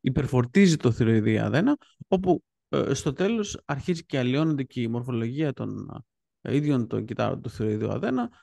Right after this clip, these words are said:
Ε, φτάνουν στο σημείο αυτά τα κύτταρα να μην αναγνωρίζονται από το νοσοποιητικό μας σύστημα, να παράγονται αντισώματα και σταδιακά να καταστρέφεται. Οπότε, οι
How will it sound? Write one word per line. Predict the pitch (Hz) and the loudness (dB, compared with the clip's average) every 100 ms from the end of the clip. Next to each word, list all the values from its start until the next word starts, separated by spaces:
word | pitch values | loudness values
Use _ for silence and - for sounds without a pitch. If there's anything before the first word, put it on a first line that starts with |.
| _ - | _ -4
Ε, | 170 - - | -4 -4 -6
φτάνουν | - 165 | -4 -2
στο | 160 | -4
σημείο | 147 151 160 151 - _ | -8 -4 -2 -4 -6 _
αυτά | 147 143 | -10 -6
τα | 143 | -4
κύτταρα | 139 147 139 | -4 -2 -2
να | 139 | 0
μην | 175 165 | 2 2
αναγνωρίζονται | 135 123 117 120 110 | 2 0 -2 -2 -4
από | 107 113 | -4 -4
το | |
νοσοποιητικό | 113 113 - - - | -8 -8 -12 -16 -8
μας | 110 113 | -6 -4
σύστημα, | 226 - 214 | -6 -4 -4
να | 156 | -2
παράγονται | 123 131 127 | -2 -4 -4
αντισώματα | 117 - 143 165 185 _ _ _ | -8 -6 -6 -4 -6 _ _ _
και | - | -8
σταδιακά | 170 160 127 117 - 131 - _ _ | 0 0 2 0 0 -4 -4 _ _
να | - | -10
καταστρέφεται. | 139 120 117 117 113 104 127 | -6 -2 -2 0 0 0 -2
Οπότε, | 143 170 160 - _ - - | 2 2 2 0 _ -20 -4
οι | 135 123 | 0 0